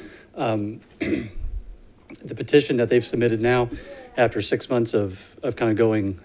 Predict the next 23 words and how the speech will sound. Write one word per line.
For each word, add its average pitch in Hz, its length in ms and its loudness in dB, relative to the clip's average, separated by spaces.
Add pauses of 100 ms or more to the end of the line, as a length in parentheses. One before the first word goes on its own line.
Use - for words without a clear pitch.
of 120 160 -4
hearing 120 200 2
what 110 160 0
you 113 60 -4
guys 101 240 0
said, 110 240 0
is 98 140 -2
different. 127 420 2
They've 113 160 -6
responded 107 540 -4
to 98 100 -10
your 113 180 0
concerns 143 480 -2
from 143 140 -10
six - 240 -6
months 135 180 -6
ago, 139 360 -4
and 110 260 -2
since 117 280 -4
then 120 100 -6
they've 104 160 -4
also 104 320 -6
been, 104 280 -4